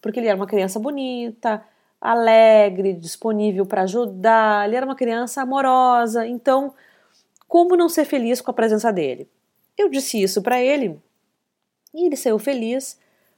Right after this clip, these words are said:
pulando, saltitando, só que eu fiquei chateada o resto do dia e eu não conseguia entender o motivo da minha chateação e eu quase não dormi aquela noite.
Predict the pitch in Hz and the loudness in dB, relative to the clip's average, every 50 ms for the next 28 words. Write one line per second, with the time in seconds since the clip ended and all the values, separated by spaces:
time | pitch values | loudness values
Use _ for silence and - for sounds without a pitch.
0 | _ _ - - 311 285 254 220 220 226 226 226 - - 240 233 - 277 262 - | _ _ -4 -2 0 0 2 2 0 0 -2 -4 -4 -6 -6 -6 -6 -8 -6 -4
1 | 208 196 190 190 196 202 220 214 - _ _ _ _ _ _ _ _ _ _ _ | -2 -2 -2 -4 -6 -8 -8 -10 -12 _ _ _ _ _ _ _ _ _ _ _
2 | _ _ _ _ _ - - - 240 240 - 254 247 247 247 254 269 277 277 - | _ _ _ _ _ -12 -8 -8 -8 -6 -4 -2 0 2 4 4 2 2 0 -6
3 | _ _ _ _ _ _ _ _ _ _ _ - 240 - 254 247 254 254 247 - | _ _ _ _ _ _ _ _ _ _ _ -12 -4 -2 0 0 0 -2 -6 -12
4 | _ _ _ _ _ - - 247 233 233 - 226 208 214 202 214 202 180 147 160 | _ _ _ _ _ -14 -12 -12 -12 -6 -2 0 0 0 0 -2 -2 -2 -4 -4
5 | - 175 202 220 196 196 202 202 196 202 196 202 202 - _ _ _ _ _ _ | -4 -4 -4 -4 -4 -2 -2 -2 0 0 -2 -2 -4 -8 _ _ _ _ _ _
6 | _ _ - 220 220 214 208 220 220 233 220 214 220 214 220 196 185 202 202 190 | _ _ -8 -2 0 2 2 2 0 -2 -4 -4 -6 -6 -6 -2 0 0 0 0
7 | 196 220 202 180 196 196 208 226 247 - - - 247 240 220 226 208 214 196 190 | -2 -4 -2 0 0 0 0 -4 -8 -8 -8 -6 -4 -4 -4 -4 -4 -4 -4 -2
8 | 180 175 185 - 202 190 - 233 240 240 - 254 226 226 226 233 226 - _ _ | -4 -4 -6 -8 -10 -8 -8 -8 -8 -6 -6 -6 -4 -4 -6 -8 -12 -16 _ _
9 | _ _ _ _ _ - 220 214 214 214 214 220 233 226 - 247 214 214 208 214 | _ _ _ _ _ -12 -8 -6 -6 -4 -4 -4 -4 -2 0 2 2 4 4 2
10 | 214 208 202 208 196 202 196 190 202 202 208 220 208 190 160 151 156 160 - - | 0 0 0 0 0 0 -2 -2 -2 -2 -4 -2 -4 -6 -6 -8 -12 -16 -18 -20
11 | - - | -20 -20